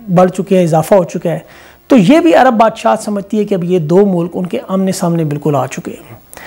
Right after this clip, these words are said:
ईरान ने इसका जवाब जो है वो साइबर सिक्योरिटी और जासूस नेटवर्क बढ़ाने से पहले दिया। ईरान ने जो साइबर सिक्योरिटी की एक बड़ी कंपनी के मुताबिक कि साइबर स्पेस में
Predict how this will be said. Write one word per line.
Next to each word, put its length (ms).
ईरान 400
ने 80
इसका 220
जवाब 420
जो 120
है 140
वो 500
साइबर 420
सिक्योरिटी 600
और 260
जासूस 540
नेटवर्क 460
बढ़ाने 380
से 140
पहले 220
दिया। 220
ईरान 300
ने 100
जो 100
साइबर 320
सिक्योरिटी 580
की 260
एक 300
बड़ी 200
कंपनी 340
के 100
मुताबिक 480
कि 220
साइबर 400
स्पेस 440
में 120